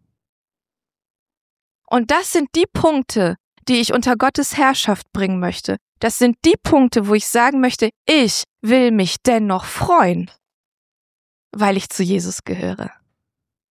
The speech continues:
Ich will dennoch diesen Frieden schmecken, weil ich zu Jesus gehöre. Und ich habe ein Anrecht darauf,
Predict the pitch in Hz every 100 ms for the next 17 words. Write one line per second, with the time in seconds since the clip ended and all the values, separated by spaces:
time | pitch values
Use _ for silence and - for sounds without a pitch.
0 | _ _ _ - - 233 226 262 262 247
1 | 285 233 262 - _ _ - 226 220 208
2 | - - 302 415 381 392 - 277 277 -
3 | - 196 247 _ - 196 190 208 - -
4 | 220 220 220 190 - 175 180 160 - -
5 | 170 _ _ _ _ _ _ _ - 233
6 | 220 247 220 202 190 - 349 370 208 160
7 | - - - 139 135 - -